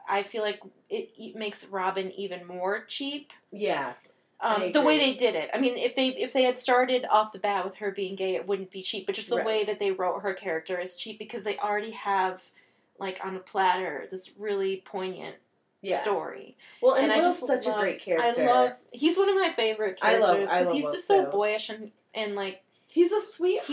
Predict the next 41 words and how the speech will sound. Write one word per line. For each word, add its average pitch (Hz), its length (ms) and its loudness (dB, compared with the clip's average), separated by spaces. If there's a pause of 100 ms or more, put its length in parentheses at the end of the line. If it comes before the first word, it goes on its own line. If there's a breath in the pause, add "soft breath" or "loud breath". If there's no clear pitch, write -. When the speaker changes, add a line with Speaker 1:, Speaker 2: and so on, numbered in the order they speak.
(160)
Speaker 1:
he 240 40 4
just 202 280 4
wants 277 240 -4
to 302 100 -8
be 254 240 -4
a 247 60 -2
kid, 226 580 -4
and, 185 380 -10 (100)
you 214 140 -12
know, 202 360 -6 (240)
and 214 200 -8
he 220 120 -12
wanted 226 280 -6
to - 80 -12
play 320 120 -6
Dungeons 277 320 -8
and 254 120 -10
Dragons, 240 520 -4
and, 226 260 -8
and 254 220 -6
it's 254 140 -4
so 285 380 2
heartbreaking 233 600 -2
'cause 247 160 -12
I - 160 -4
started 269 360 -2
thinking, 226 360 -8
like, 196 380 -6 (880)
it 208 80 -10
just 269 180 -8
breaks 269 240 -2
my 285 100 -2
heart 233 240 -2
because 220 340 -4 (440 loud breath)
he 269 160 -2
still 320 220 0
likes 302 240 0
Dungeons, 247 320 -2
Dungeons 220 500 -2
and 208 160 -8
Dragons, 208 640 -2